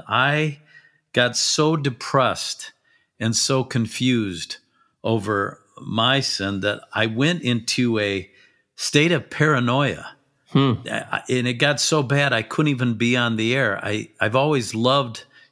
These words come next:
Speaker 1: cameras and studios and microphones, but I couldn't even look in the camera and talk. And I had to take myself off the air, called my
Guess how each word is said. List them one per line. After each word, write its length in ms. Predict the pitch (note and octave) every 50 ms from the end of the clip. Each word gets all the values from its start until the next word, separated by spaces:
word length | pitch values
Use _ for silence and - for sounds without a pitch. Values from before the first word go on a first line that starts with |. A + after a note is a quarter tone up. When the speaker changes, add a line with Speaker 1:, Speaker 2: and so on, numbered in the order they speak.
| _ -
Speaker 1:
cameras 560 | - - C#3+ C#3+ D3 C#3+ C3 A#2+ A2+ G#2 F#2 G2
and 120 | G2+ G2+
studios 840 | - - - C3+ C#3+ D3 C#3+ B2+ A#2+ A#2+ A2+ G#2+ G#2+ G#2+ F#2+ - -
and 200 | G2 F#2 F#2+ G2+
microphones, 920 | G#2 A2+ B2+ D3+ D#3 - - A#2 - - G#2 G2 G2 F#2+ F#2+ G2 F#2+ -
but 200 | - - - G2
I 100 | G2 G#2
couldn't 320 | G2+ - - - - G3 F3
even 220 | D#3+ B2 A#2+ A2+ A#2+
look 340 | A#2 B2 C#3 D3 C#3+ C#3+ -
in 100 | B2+ A2
the 60 | G#2
camera 500 | F#2+ - - - C3 C3+ C3 B2+ A#2 G#2+ G2+
and 180 | G2 F#2+ F#2+
talk. 380 | - - C3+ C3+ C3+ B2 - -
And 100 | G#2 G#2
I 80 | G#2+ G#2+
had 240 | A2 C#3 C#3 B2+
to 160 | A2+ A2 G2 - - - - - - - _ -
take 300 | - - D#3 E3+ E3+ D#3+
myself 580 | C#3 C3 B2+ - - - B2+ A#2+ A#2 G2+ -
off 320 | - G#2+ A2 G#2 - - -
the 220 | G#2+ G2+ G2 F#2
air, 300 | F2 F#2 F#2 G2 G2 - _ - - - - _ _ _ -
called 380 | - - C3+ C3+ C#3+ C3+ B2+
my 360 | B2+ B2 A#2+ A#2 A2+ A2 -